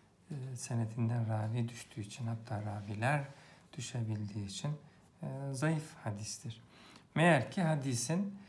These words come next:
biz, e, kendisini, yani o düşürülmüş ravileri, yani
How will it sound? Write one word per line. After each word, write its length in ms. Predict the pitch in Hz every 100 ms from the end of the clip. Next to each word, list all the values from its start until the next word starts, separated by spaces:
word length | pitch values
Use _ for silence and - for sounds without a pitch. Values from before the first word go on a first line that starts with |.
| - - -
biz, 300 | 135 127 -
e, 280 | 165 123 113 110 104 110 113 113 -
kendisini, 680 | 131 123 113 - 110 110
yani 320 | 101 101 113 113
o 40 |
düşürülmüş 680 | 117 - 117 113 113 - - -
ravileri, 500 | 120 113 110 104 101 175 - - - - -
yani 160 | 107